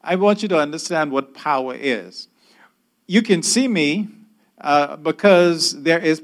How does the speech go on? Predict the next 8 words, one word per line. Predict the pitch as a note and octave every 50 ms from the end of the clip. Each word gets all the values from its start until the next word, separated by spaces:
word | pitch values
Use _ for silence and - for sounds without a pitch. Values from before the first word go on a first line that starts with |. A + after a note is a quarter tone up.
| - -
power | - - F#3+ D#3 C#3 C#3+ C#3+ D3+ D#3 E3 F#3+ A3 A3 - - - _ _ _ _ _ _ _ _ -
in | F3 E3+ E3+
this | E3+ F#3 D#3+
building. | E3 G#3 A#3 A3 F#3 C#3+ G#2+ G#2+ - _ _ _ _ _ _ _ _ _ _ _ _ _ _ _ _ _ _ _ _ _ _ _ _ _
Power | - - - B3+ A#3 A#3 A#3 A3
is | G#3 G#3+
not | G3+ F#3+ F#3+ F#3+ -
static. | - - A3 G3 F3 D3+ A#2 G2 - _ - _